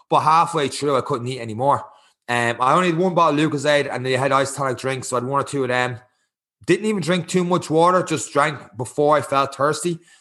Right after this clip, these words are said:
Um, but halfway through, I couldn't stomach it. Like, I literally had half a Nutrigrain bar. It's like, if I have any more of this, I'm gonna feel like I'm gonna get sick.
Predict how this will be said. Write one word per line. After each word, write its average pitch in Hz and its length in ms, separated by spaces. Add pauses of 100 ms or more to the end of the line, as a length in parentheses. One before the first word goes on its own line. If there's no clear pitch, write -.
(320)
Um, 120 540 (180)
but 135 140
halfway 156 420
through, 139 380
I 123 80
couldn't 120 320
stomach 147 340
it. 123 60
Like, 104 140
I 117 80
literally 131 420
had 104 140
half 135 340
a 123 40
Nutrigrain 131 420
bar. 107 180
It's 95 100
like, 95 120
if 101 100
I 156 80
have 135 200
any 104 140
more 104 160
of 101 40
this, 95 140
I'm 95 80
gonna 90 120
feel 101 100
like 92 100
I'm 87 60
gonna 85 120
get 80 80
sick. - 380